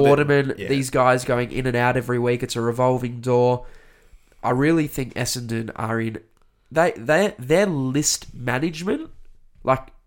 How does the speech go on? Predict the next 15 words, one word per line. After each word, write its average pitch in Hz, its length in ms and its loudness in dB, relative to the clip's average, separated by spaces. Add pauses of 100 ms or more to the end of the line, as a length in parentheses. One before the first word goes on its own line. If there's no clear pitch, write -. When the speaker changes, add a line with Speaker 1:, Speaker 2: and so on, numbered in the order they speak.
(520)
Speaker 2:
I 196 120 2
cannot - 500 -4
believe 120 360 0
Dodoro 117 420 -2
still 117 240 -4
has 113 140 -6
a 113 60 -8
job. 110 340 -4 (920)
How 208 220 0
can 247 140 -6
he 262 120 0
get 196 180 2
away 143 600 2 (360)
with 143 260 -6 (580)
going 196 340 2